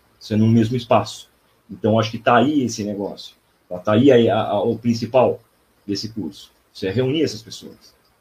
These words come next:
pra que elas falem, né, o que elas acham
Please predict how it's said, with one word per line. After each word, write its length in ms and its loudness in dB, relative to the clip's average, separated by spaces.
pra 100 -20
que 60 -6
elas 160 -4
falem, 320 -4
né, 240 -16
o 100 -14
que 260 0
elas 260 4
acham 380 -2